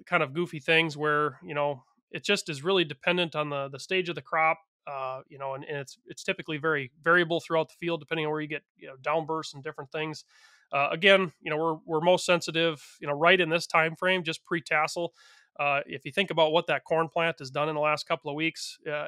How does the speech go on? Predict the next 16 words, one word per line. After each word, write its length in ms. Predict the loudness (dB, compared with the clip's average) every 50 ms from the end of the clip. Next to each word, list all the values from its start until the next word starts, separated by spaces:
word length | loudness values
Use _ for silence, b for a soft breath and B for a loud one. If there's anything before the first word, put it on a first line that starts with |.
| -10 -10
you 80 | -10
know, 120 | -6 -6 -6
it 80 | 0 2
basically 260 | 2 2 2 0 -8
has, 320 | -8 -8 -10 -12 -16 -16 _ -10
has 100 | -8 -6
shot 300 | -2 0 2 4 4 4
up, 160 | 4 2 2 _ _ _ _ -14
you 80 | -14
know, 60 | -12 -10
several 340 | -4 2 2 2 2 2 -2
feet, 320 | -2 -2 -6 -6 -6 -6 _ b b b b b b b b -6
uh, 220 | -4 -2 -2 0
very, 200 | 2 4 4 6
very 140 | 6 4 2
quickly. 540 | 2 0 -2 -2 0 0 -2 -2 -2 -2